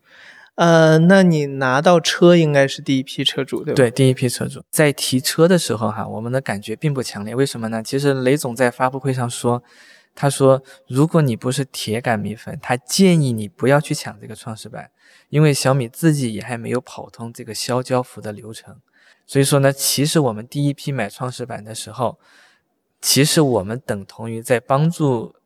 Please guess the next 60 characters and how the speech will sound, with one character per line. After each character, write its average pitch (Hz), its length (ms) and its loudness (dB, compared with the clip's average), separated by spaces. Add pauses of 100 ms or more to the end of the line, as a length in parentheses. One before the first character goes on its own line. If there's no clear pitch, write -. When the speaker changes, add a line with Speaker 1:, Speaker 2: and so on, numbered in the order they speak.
Speaker 2:
小 110 300 -2
米 110 260 -12 (240)
跑 101 240 -8
通 123 260 -8
这 139 140 -4
个 117 100 -6
消 113 220 -4
交 117 160 -4
付 - 160 -14
的 104 100 -10
流 101 180 -14
程。 - 260 -20 (200)
Speaker 1:
就 175 120 4
是 180 40 10
想 165 280 0
做 185 160 6
小 165 140 2
白 139 160 2
鼠。 - 200 -4 (460)
Speaker 2:
对， 147 320 2 (100)
然 143 140 0
后 170 80 6
其 165 200 2
实 185 120 4
我 139 140 6
们 120 160 -6
在 135 400 4
交 151 260 2
车 156 160 -4
的 143 100 2
现 156 240 0
场 131 160 0
也 107 100 -4
确 - 200 0
实 151 100 -2
能 113 140 -6
看 123 240 -6
到， 104 220 -4 (340)
就 131 140 2
是 117 400 0
很 - 260 -8
多 135 180 2
环 113 320 -6
节 117 240 -6
哈， 113 220 -6
就 117 200 -6
是 110 280 -6 (240)
还 113 240 -6
是 127 140 -6
在 123 220 2
一 110 200 -8
个 117 320 0
刚 131 200 -2
刚 139 180 0
搭 135 160 0
建 135 180 -4
好 - 200 -14
的 104 100 -20
状 110 220 -10
态， 107 240 -16